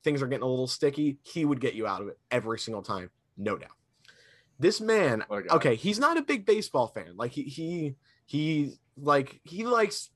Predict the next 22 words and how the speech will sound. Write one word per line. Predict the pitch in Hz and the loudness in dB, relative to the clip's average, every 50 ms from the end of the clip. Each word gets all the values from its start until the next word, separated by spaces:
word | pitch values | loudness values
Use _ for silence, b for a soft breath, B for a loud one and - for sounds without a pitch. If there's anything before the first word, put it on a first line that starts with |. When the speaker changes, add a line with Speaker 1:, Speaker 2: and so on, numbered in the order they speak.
| _ _ _ _ _ | _ _ _ _ _
Speaker 1:
he | - 220 | -4 0
doesn't | 180 208 233 254 247 262 240 170 143 | 2 2 2 2 2 -2 -4 -6 -6
not | 143 147 151 160 180 - 180 | -4 0 2 2 2 4 2
like | 190 185 185 - | 0 0 0 -2
sports, | - - - 185 180 190 196 190 - - - b b b b | -8 -8 -6 -4 -4 -4 -4 -6 -8 -14 -16 b b b b
but | _ 165 139 | _ -2 -2
he, | 127 175 180 - - - | 0 -2 -4 -4 -6 -10
he | 156 - 202 190 | -6 -2 2 4
would | 170 156 135 123 | 4 4 4 2
never | 131 139 143 151 151 143 147 143 | 0 2 4 4 4 4 4 2
throw, | 131 - 139 135 131 127 | 0 0 2 2 4 4
like, | 117 117 113 110 - _ _ _ _ | 4 2 0 -2 -4 _ _ _ _
"Oh, | - - 165 | -8 -6 -4
I'm | 160 147 | -2 -2
gonna | 151 143 135 | -2 -2 -4
throw | 127 - 147 | -2 0 0
the | 117 107 | -2 -2
Phillies | - - - 117 104 90 - - | -6 -4 -4 -4 -4 -4 -8 -10
on | 87 69 73 | -12 -12 -12
and | 71 76 | -14 -16
watch | 71 - - - - - | -14 -14 -14 -14 -16 -18
'em." | - | -20